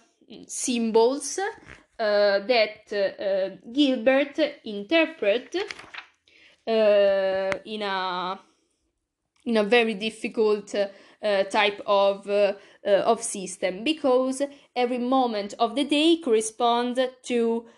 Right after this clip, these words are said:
uh, an episode of the, um, Homer's Odyssey, then to an art, a color, and, uh, a,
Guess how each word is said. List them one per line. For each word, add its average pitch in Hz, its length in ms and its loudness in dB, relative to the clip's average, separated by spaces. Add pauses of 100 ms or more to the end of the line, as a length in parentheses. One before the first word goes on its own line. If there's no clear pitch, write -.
(220)
uh, 208 600 2 (360)
an 220 140 -4
episode 202 680 -4 (260)
of 196 320 -2
the, 160 760 -2
um, - 0 - (200)
Homer's 202 500 0
Odyssey, 311 600 2 (360)
then 233 500 0
to 240 280 -4
an 226 160 -2
art, 311 440 0 (180)
a 277 120 -4
color, 254 680 2
and, 220 460 -4
uh, 233 140 -2 (380)
a, 202 880 0